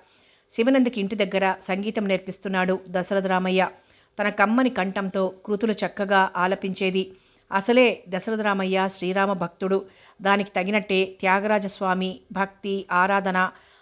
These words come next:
ఆర్తి అన్నీ రంగరించి అత్యంత హృదయంగా పాడేది శివనంద.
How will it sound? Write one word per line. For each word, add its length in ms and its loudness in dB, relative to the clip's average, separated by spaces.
ఆర్తి 580 2
అన్నీ 300 2
రంగరించి 720 -2
అత్యంత 400 0
హృదయంగా 480 0
పాడేది 640 2
శివనంద. 580 0